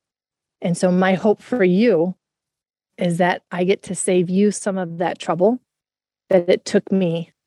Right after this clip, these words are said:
a long time to figure out. The first thing that I wanna share with you is the first big lesson I had to learn. I was trying to help him process his trauma.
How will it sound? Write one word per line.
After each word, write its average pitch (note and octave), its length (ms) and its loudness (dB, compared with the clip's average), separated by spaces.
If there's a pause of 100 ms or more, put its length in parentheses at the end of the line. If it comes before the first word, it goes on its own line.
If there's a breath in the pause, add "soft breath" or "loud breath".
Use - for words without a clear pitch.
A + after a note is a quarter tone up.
(100)
a G3 60 -6
long F3+ 260 2
time F3 220 -2
to E3+ 80 0
figure E3 320 0
out. D#3+ 180 -2 (1300)
The A3 120 0
first D4+ 300 -2
thing E4+ 140 0
that D#4 80 2
I D4 60 2
wanna C4 200 2
share A#3 240 0
with G3+ 160 -2
you G3 300 -2
is G3+ 160 -2
the G#3+ 100 -8
first A3+ 340 -2 (200)
big C4 240 2
lesson A3+ 320 0
I G#3 60 0
had F#3+ 260 -2
to F#3+ 80 0
learn. D#3 320 -6 (1000)
I B3+ 320 2
was C#4 280 2
trying A#3+ 540 0
to G#3+ 100 -4
help G#3 400 -2
him G3 340 -6
process - 1040 0 (800)
his F#3 180 2
trauma. D3 400 -2